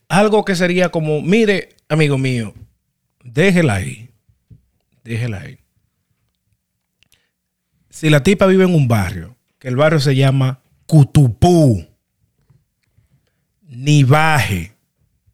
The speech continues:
Cienfuegos.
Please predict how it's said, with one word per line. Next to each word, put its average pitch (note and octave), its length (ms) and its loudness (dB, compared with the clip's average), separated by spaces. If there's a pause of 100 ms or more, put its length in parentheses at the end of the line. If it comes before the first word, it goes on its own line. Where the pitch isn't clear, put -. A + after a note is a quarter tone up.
(1600)
Cienfuegos. C#3 1120 0